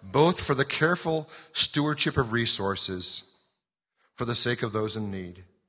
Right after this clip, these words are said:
and on occasion, for spontaneous and reckless,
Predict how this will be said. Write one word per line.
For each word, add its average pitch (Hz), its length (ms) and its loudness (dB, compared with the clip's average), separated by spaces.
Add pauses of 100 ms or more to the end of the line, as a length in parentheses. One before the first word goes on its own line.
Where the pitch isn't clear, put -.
(600)
and 95 120 -6
on 104 120 -2
occasion, 113 680 -4 (840)
for 110 160 -4
spontaneous 135 840 2
and 95 300 -4
reckless, 131 480 0